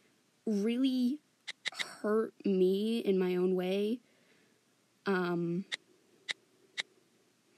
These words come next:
I feel almost like I shouldn't be saying some of this stuff because if I do, I'll almost, like, get attacked for it, but it's just, Arya would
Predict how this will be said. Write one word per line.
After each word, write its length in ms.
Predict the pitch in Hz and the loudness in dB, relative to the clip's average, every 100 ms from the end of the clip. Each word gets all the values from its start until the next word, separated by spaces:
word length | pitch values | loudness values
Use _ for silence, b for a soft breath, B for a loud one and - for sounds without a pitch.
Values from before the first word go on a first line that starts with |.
| B B B - | B B B -4
I 60 | 226 | -2
feel 200 | 247 254 | 0 0
almost 320 | 262 240 294 | 2 0 -2
like 140 | 202 190 | -2 -2
I 80 | |
shouldn't 340 | 190 - 202 - | -2 0 0 0
be 100 | 190 | -4
saying 500 | - 170 180 196 202 | -4 -2 0 0 -2
some 180 | 214 202 | -2 -2
of 100 | 202 | -2
this 140 | 214 | -4
stuff 500 | - 214 202 220 - | -4 -2 -2 -2 -4
because 840 | 202 190 - 196 190 180 185 180 - b b b b b _ _ | -6 -6 -8 -6 -2 0 0 -2 -8 b b b b b _ _
if 200 | 226 226 | 0 2
I 140 | 196 190 | 2 2
do, 640 | 185 190 190 208 220 - | 2 2 4 6 2 0
I'll 120 | 185 | -2
almost, 480 | - 190 185 208 - _ | 0 0 0 -2 -8 _
like, 160 | 185 202 - | -6 -6 -2
get 160 | 196 180 | 0 0
attacked 520 | 190 - 160 - - | -4 -6 -8 -10 -12
for 260 | - 220 | -6 -4
it, 220 | 226 254 - _ | -2 -4 -8 _
but 140 | - 196 | -4 -2
it's 280 | 185 - - | -4 -6 -6
just, 600 | 202 185 202 - - - b b b b b b b b b _ _ _ _ _ _ _ _ _ _ _ _ _ _ _ _ - | -4 -4 -6 -10 -14 -20 b b b b b b b b b _ _ _ _ _ _ _ _ _ _ _ _ _ _ _ _ -2
Arya 420 | 226 262 269 277 | 0 2 2 0
would 600 | 240 233 226 226 220 247 | 0 2 4 2 2 -2